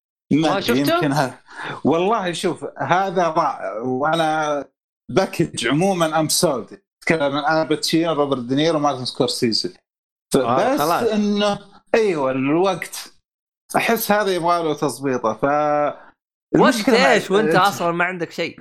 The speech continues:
Speaker 2: ما، ما هنا إيش المشكلة؟ هذه مشكلة الحجر. أنت جالس، فأنت مرة تعرف اللي، آه، تحس ميزة الوقت خلاك تعرف إنك أول أنت بنعمة.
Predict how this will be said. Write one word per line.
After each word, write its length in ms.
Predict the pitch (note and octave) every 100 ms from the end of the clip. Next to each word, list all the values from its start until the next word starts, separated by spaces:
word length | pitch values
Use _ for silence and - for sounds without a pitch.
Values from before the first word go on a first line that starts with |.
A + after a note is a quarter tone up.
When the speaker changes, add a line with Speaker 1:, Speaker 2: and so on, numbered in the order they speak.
| -
Speaker 2:
ما، 440 | C#3+ F3 - G3+ F#3+
ما 120 | F3+
هنا 240 | A3+ B3+ A#3
إيش 160 | A#3+
المشكلة؟ 500 | A3+ A3 - D#3 E3
هذه 160 | G3+ G3+
مشكلة 300 | F#3+ F3+ E3
الحجر. 480 | D#3 E3+ C#3+ C3 D3
أنت 120 | D3+ - _ _ _ -
جالس، 560 | C#3+ G#3+ A#3+ B3 B3 G#3
فأنت 200 | G3 G3
مرة 640 | F#3 F#3+ F#3+ E3+ E3+ D#3+ - _ _ _ -
تعرف 280 | A3 C4+ A#3
اللي، 240 | G#3 F#3+
آه، 260 | F3+ E3+ D#3+
تحس 440 | D#3+ - G3+ - - D#3
ميزة 440 | F#3+ F3 E3+ F3
الوقت 420 | E3 F#3+ - -
خلاك 480 | D3 - E3 F3+ -
تعرف 340 | - F3 E3
إنك 180 | D#3 D3
أول 300 | E3+ E3 D#3
أنت 200 | C#3+ -
بنعمة. 480 | A#2+ D3 B2+ G#2